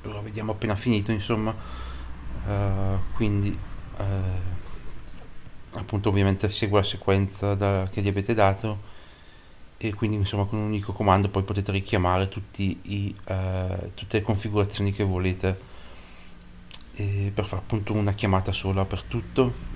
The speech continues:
Eh, quindi per questo tutorial è tutto, se vi è stato utile mettete un mi piace, vi lascio ovviamente anche qui la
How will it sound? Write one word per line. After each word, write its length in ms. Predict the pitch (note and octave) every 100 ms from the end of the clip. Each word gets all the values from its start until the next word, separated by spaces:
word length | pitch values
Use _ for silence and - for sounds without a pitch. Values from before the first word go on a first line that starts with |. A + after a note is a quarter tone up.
| - - G#2+
Eh, 680 | G2+ G2+ G2+ G2 F#2+ - - - - - - - - - - - - - -
quindi 680 | - G#2+ G#2 G#2 G#2 G#2 G#2 - -
per 120 | G2+
questo 240 | - - A2+
tutorial 400 | A#2 A2 A2 B2+
è 80 |
tutto, 600 | B2+ C3+ - C3+ C3 B2+ -
se 140 | -
vi 60 | G#2+
è 40 |
stato 220 | G#2 G2+ G#2+
utile 340 | G2+ G#2+ G2+
mettete 300 | G2+ G2+ G2
un 60 | A2
mi 100 | B2
piace, 460 | B2 A#2 - B2 - - - - -
vi 80 | G#2
lascio 180 | G2 G#2+
ovviamente 680 | A2 G#2+ G#2 G2+ G#2 G#2 -
anche 280 | G#2 G#2+
qui 240 | G2+ G#2+ G2+
la 380 | G2+ G2+ G2